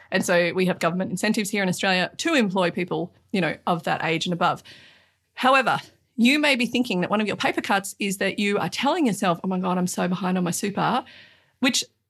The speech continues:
is totally normal. I would say a majority of small business owners are behind on their super. And so, not behind, but in terms of your age, your gender, there are, you know, a lot of places out there where you can check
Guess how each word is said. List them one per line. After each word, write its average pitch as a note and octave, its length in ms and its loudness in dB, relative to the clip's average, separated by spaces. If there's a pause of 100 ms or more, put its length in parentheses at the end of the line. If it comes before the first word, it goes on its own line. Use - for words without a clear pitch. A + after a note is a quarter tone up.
(240)
is G#3 160 0
totally G#3 480 0
normal. F3+ 360 2
I F3+ 60 2
would E3+ 120 -2
say E3+ 120 0
a E3+ 40 0
majority E3 520 2
of D#3 100 -4
small D#3 200 0
business - 260 -6
owners D#3 300 -2 (100)
are E3 200 2
behind D#3+ 380 -2
on D#3 100 0
their E3 100 0
super. D4+ 360 -2 (440)
And F3+ 500 4
so, G#3 480 2 (240)
not - 120 -2
behind, F#3+ 440 0
but G3 100 0
in G3 60 0
terms G3+ 300 0
of F#3 100 -2
your F3+ 220 2
age, F#3 480 0 (800)
your F#3+ 140 2
gender, G3 540 2 (340)
there G#3 180 4
are, F3+ 260 4 (260)
you A3+ 80 0
know, - 140 2
a G3+ 80 2
lot G#3 240 4
of G#3 160 -2
places F3 380 0
out E3 180 0
there E3 160 2
where E3+ 100 0
you F3 120 0
can - 180 -4
check - 380 -2